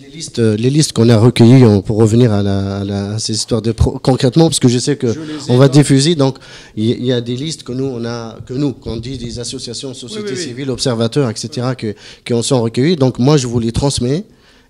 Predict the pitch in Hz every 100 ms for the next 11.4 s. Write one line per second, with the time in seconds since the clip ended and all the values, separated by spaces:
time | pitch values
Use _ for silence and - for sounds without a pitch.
0 | - 127 151 170 120 113 110 131 131 120
1 | 117 113 110 110 107 107 123 - 127 117
2 | 110 104 - 104 110 101 151 180 180 113
3 | 117 107 131 156 151 - 139 - 110 _
4 | 127 135 117 107 98 101 _ - 123 -
5 | 190 165 139 160 202 156 170 180 - 117
6 | 143 139 139 123 117 110 101 - 165 170
7 | 127 135 120 117 113 110 139 196 - _
8 | 120 139 160 160 - 135 - 113 120 131
9 | 143 131 123 120 117 - 156 175 120 110
10 | 120 127 - 123 117 117 98 143 214 -
11 | - 131 - 131